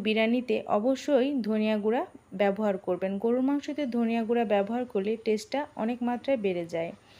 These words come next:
দিয়ে দিচ্ছি এখানটায় তিন টুকরো আদ-, দারচিনি, চার পাঁচটি সাদা এলাচ, দুইটি কালো এলাচ দিয়ে এবার মাংসটি ভালোভাবে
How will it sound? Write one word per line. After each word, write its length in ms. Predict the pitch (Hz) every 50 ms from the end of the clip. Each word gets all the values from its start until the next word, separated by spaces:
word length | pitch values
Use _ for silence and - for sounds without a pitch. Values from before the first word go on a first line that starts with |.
| - - - - - - - -
দিয়ে 200 | 240 269 277 285
দিচ্ছি 300 | 247 302 302 294 - - 320
এখানটায় 520 | 294 277 285 269 277 277 269 277 277 285 285
তিন 140 | - 240 226 226
টুকরো 280 | 220 233 233 240 247 262 - -
আদ-, 280 | - 202 196 190 - - _ _ _ _ _ _ _ _
দারচিনি, 600 | 185 185 196 190 190 185 - - 214 208 226 269 370 - - _ _ - - - - _ _ -
চার 160 | 247 233 226 233
পাঁচটি 440 | - 254 262 254 254 - - - 269 302 392 - - _
সাদা 400 | - - 233 214 202 190 208 208
এলাচ, 280 | 208 202 208 233 269 320 311
দুইটি 380 | 262 233 269 262 254 240 - 294
কালো 320 | 311 - 247 214 190 185 175
এলাচ 320 | 160 156 160 151 156 175 180 - _
দিয়ে 180 | _ 233 240 254
এবার 260 | 262 233 220 214 240 285 - - _ _ _ -
মাংসটি 460 | 196 202 214 214 - - 247 247 269
ভালোভাবে 600 | 262 233 233 226 214 214 208 233 233 214 190 233